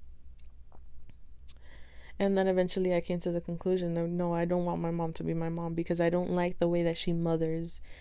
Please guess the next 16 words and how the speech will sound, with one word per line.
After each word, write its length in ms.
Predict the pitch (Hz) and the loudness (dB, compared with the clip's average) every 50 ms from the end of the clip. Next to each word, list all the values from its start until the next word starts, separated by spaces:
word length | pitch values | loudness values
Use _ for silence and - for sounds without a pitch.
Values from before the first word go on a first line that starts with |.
| - - - - | -12 -12 -6 -2
And 120 | 180 175 175 | 0 0 2
the 60 | 175 | 4
way 80 | 175 175 | 4 4
that 100 | 175 175 | 4 4
she 140 | - 190 | 2 2
mothers 560 | 185 185 190 190 190 190 185 185 180 170 170 170 | 4 4 6 6 6 6 6 4 4 2 2 0
is 100 | 165 160 | -2 -2
not 280 | 170 170 170 170 - | 0 0 0 0 0
the 80 | - 175 | 0 2
way 180 | 170 175 175 | 2 4 4
that 160 | 170 165 160 - - - | 4 2 0 0 -2 2
I 220 | 185 202 220 233 | 4 4 6 6
need 240 | 220 196 175 170 - | 4 4 2 0 0
to 120 | - 180 165 | 0 0 2
be 120 | 175 170 | 2 2
mothered. 560 | 165 165 165 160 160 175 170 175 180 175 - | 2 2 2 0 -2 -2 -4 -4 -6 -8 -10